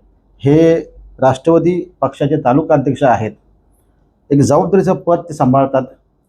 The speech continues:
अतिशय चांगलं काम त्यांचं राहिलेलं आहे, करतात ते. शांत, संयमी, एक शिकलेला चेहरा आहे,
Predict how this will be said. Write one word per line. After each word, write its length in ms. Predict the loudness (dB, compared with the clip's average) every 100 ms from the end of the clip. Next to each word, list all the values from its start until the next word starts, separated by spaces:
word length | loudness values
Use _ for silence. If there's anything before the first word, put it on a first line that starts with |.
| -12
अतिशय 300 | -8 -6 -4
चांगलं 460 | 0 2 4 2 0 -10 _ -2
काम 240 | 0 2
त्यांचं 320 | 0 0 0
राहिलेलं 520 | -2 -2 -2 2 4 2
आहे, 200 | 0 -6 _ _ -6
करतात 280 | -4 -2 -4
ते. 260 | -4 -12 -12 _ _ _ _ _ -4
शांत, 400 | 0 0 0 -6 -8 _
संयमी, 520 | -4 0 2 2 0 -4 _ _ _ _ _ _ -16
एक 120 | -14
शिकलेला 380 | -6 0 2 2
चेहरा 260 | 4 4
आहे, 240 | 4 2